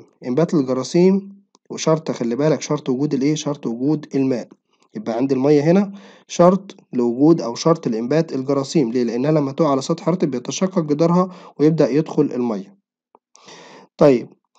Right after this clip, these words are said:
بتبدأ بعد كده تنقسم انقسام ميتوزي عشان تديني نبات مشيجي صغير بيكون عنده أشباه جذور، والنبات المشيجي ده بيكون نون. تمام، بيتميز بقى، بيكون عنده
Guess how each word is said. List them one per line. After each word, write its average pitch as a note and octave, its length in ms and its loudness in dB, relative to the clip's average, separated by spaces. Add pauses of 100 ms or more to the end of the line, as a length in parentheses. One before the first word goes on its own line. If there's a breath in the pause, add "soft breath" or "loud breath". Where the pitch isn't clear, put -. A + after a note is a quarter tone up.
(280 loud breath)
بتبدأ G3+ 260 4
بعد C3+ 200 0
كده F3 140 0
تنقسم D#3 480 0
انقسام C3+ 540 0 (460)
ميتوزي D3 680 0 (760 loud breath)
عشان E3+ 300 0
تديني D#3+ 400 2
نبات C#3 360 -2
مشيجي D#3 440 0
صغير B2+ 540 -2
بيكون A#2+ 260 0
عنده C#3 340 0
أشباه D3+ 440 -2 (180)
جذور، E3 420 2
والنبات F3+ 300 4
المشيجي E3+ 320 0
ده D#3+ 80 4
بيكون D3+ 400 2
نون. A2+ 160 -6 (480)
تمام، C3 300 -2
بيتميز E3 560 2
بقى، D#3 160 0
بيكون C3 260 0
عنده D3+ 360 0